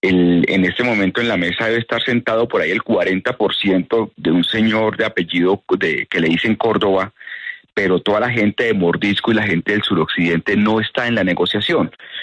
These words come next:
Por eso nosotros, muchos de nosotros hemos recomendado que hay que levantar el cese al fuego nacional, pero hay que levantar la mesa de negociación. Creo que las condiciones, eh, no están dadas. Claro, si se levanta una mesa de negociación y el cese al fuego,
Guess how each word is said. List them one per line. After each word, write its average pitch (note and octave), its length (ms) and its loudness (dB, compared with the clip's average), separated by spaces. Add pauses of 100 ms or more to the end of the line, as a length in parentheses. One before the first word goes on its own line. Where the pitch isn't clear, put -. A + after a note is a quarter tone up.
(180)
Por G2 140 0
eso G2+ 160 0
nosotros, A2+ 560 0
muchos G#2+ 400 -2
de B2+ 60 0
nosotros G2+ 360 0
hemos B2 160 0
recomendado F2+ 720 0
que - 120 -4
hay G2 80 -2
que - 140 -2
levantar G2+ 520 -2
el A2 120 -2
cese C3 220 -2
al B2+ 100 -2
fuego C3 240 2
nacional, F#2+ 520 -2
pero D3 140 -2
hay C3+ 100 -2
que C#3+ 100 -4
levantar G2+ 460 -2
la A#2 140 -2
mesa C#3 280 -4
de C3 80 -2
negociación. F#2 540 -2
Creo G2 160 -2
que A#2+ 120 -2
las A#2+ 160 -2
condiciones, G2+ 680 0 (720)
eh, G2+ 440 -2
no A2 260 0
están A#2 340 -2
dadas. A#2 340 -2 (160)
Claro, A2 360 -2 (100)
si F#2+ 100 -2
se E2 120 -2
levanta F2+ 380 0
una C3 160 0
mesa C3 260 -2
de B2+ 60 0
negociación A#2 640 0
y E2 80 -2
el D2 100 -6
cese F2+ 240 0
al C3 100 0
fuego, B2 380 0